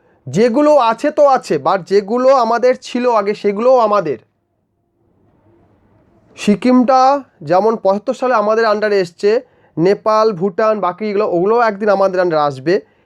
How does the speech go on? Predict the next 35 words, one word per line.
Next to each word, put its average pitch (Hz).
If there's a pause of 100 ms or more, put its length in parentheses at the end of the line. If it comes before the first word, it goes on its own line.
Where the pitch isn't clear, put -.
(120)
এটাই 214
আমি 277
বলতে 208
চেয়েছি। 156 (260)
আমি 170
এখানে 196
সিকিমকে 220
আলাদা 196
করে 202
কোনোভাবেই 180
বলিনি, 156 (2000)
কখনোই 202
বলবো 226
না, 151
because 185
সেটাও 214 (220)
পশ্চিমবঙ্গের 220
ওপরে 202
সিকিম 202
আছে, 196
মানে 180 (280)
যেন 180
মনে 196
হয় 220 (140)
যেন 165
পশ্চিমবঙ্গের 214
ওপরে 190
একটা 202 (480)
মুকুট 220
বসে 165
আছে, 123
সেরকমই 196
মনে 175
হয় 135
দেখে। 117